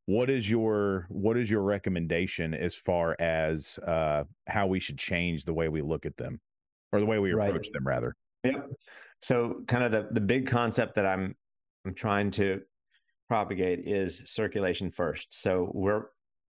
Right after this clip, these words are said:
Speaker 2: we're trained to think A B C, right?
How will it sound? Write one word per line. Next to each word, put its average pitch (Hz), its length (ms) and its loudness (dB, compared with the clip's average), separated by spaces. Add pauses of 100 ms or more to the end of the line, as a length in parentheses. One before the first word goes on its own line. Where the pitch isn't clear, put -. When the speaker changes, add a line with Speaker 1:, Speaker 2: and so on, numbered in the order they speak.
(420)
Speaker 2:
we're 120 120 0
trained 117 360 0
to 113 80 4
think 101 360 0
A 98 160 2
B 95 180 0
C, 85 420 -2 (300)
right? 107 240 0